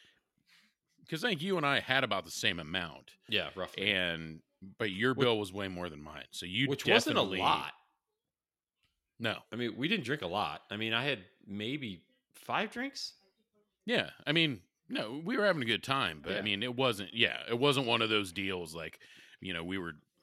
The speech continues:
Speaker 1: hitting shots and buying shots for the room or anything like that.
Speaker 2: Right.
Speaker 1: I mean, I
Speaker 2: Thank
Speaker 1: bought a
Speaker 2: God.
Speaker 1: few drinks for folks, but, I mean, it wasn't,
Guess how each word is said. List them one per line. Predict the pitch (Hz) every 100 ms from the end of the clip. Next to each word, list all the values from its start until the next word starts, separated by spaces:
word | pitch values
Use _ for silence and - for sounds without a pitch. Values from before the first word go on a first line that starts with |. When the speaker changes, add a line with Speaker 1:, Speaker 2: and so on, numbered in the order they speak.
| - _ _ -
Speaker 1:
hitting | 143 98
shots | 92 - 98 92 87 90
and | 82 87
buying | 98 82
shots | - 107 85 -
for | 85
the | 78
room | 85 92 73
or | 73
anything | 69 71 65
like | 69 -
that. | 98
Speaker 2:
Right. | 80 - _ _ _ _ _ _ _ -
Speaker 1:
I | 117
mean, | 117
I |
Speaker 2:
Thank |
Speaker 1:
bought | 110 113 95
a |
Speaker 2:
God. |
Speaker 1:
few | - 117
drinks | 95 82 78
for | 78
folks, | - 76 73 -
but, | 85
I | 82
mean, | 82
it | 104
wasn't, | 98 92 85 80